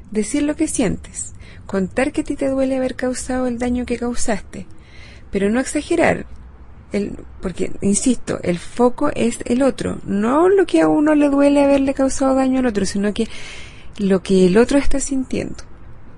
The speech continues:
Puedes decir, por ejemplo, em, "Siento haberte dicho algo tan hiriente". O, por ejemplo, "Perdí el control, lo siento, no debí haberte insultado.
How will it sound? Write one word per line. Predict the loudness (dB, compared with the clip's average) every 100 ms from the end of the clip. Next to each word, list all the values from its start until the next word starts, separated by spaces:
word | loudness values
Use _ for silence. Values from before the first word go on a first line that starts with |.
| -18 -16 -16 -16 0
Puedes | 4 6
decir, | 6 4 0 4
por | 6
ejemplo, | 6 4 -2 0 2 2 0 -4 -12 -16 -18 -18 -4
em, | 0 2 0 0 -2 -4 -8
"Siento | 0 2 2 0 0
haberte | 2 0 2 0
dicho | 0 -2 -4 -2
algo | 0 0 0 -2
tan | 0
hiriente". | 0 -2 -4 -6 -12 -16 -18 -18 -20 -20 -20 -18 -18 -18 -18 -20 -10
O, | -2 -2
por | 0 -2
ejemplo, | -2 -6 -6 -4 -2 0 2 2 0 -2 -4 -6 -10 -16 -18 -18 -20 -20 -2
"Perdí | 0 4 2
el | 2
control, | -2 -4 2 4 4 2 -2 -8 -18 -18 -18 -12
lo | -4 -2
siento, | 2 0 0 0
no | 0
debí | 0 0 2
haberte | 2 0 -2
insultado. | -4 -4 -8 -2 0 -2